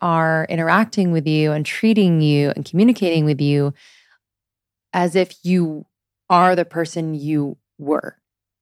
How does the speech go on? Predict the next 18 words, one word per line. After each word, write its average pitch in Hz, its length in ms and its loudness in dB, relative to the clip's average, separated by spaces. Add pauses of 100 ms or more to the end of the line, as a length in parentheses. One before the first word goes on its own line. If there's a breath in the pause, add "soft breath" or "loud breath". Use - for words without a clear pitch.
(800)
Does 160 100 -12
that 156 140 -6
make 147 160 -10
sense? 151 320 -12 (840)
So 190 140 0
as 196 140 2
if 220 240 2
you're 180 380 0 (720)
past - 400 -6
you, - 220 -10 (840)
five 180 240 -2
years 170 200 -4
ago, 175 240 -12 (200)
ten 185 220 -2
years 175 240 0
ago, - 280 -12 (720)
child 226 460 2
you - 160 -12